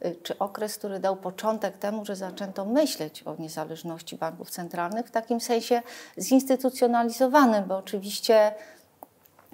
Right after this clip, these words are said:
niezależność banków centralnych może być różnie rozumiana.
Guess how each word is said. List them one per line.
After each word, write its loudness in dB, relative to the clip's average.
niezależność 4
banków 2
centralnych -2
może -4
być -6
różnie 4
rozumiana. -4